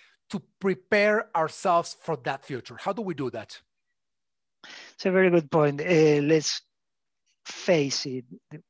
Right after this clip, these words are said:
Speaker 2: We already have roles that are ready to go. We
Speaker 1: Yeah.
Speaker 2: already have roles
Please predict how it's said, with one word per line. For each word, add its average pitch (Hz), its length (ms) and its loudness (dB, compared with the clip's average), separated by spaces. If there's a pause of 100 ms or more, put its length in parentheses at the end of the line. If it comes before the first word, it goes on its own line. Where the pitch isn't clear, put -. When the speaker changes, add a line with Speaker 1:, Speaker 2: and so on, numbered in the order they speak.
Speaker 2:
We 190 440 4 (120)
already 156 460 2
have 139 300 -4
roles 147 580 -4 (300)
that 135 120 -4
are 131 120 -4
ready 139 300 -2
to - 160 -14
go. 131 440 -2 (160)
We 160 180 2
Speaker 1:
Yeah. 165 80 4
Speaker 2:
already 165 360 2
have 143 300 -4 (260)
roles 160 460 2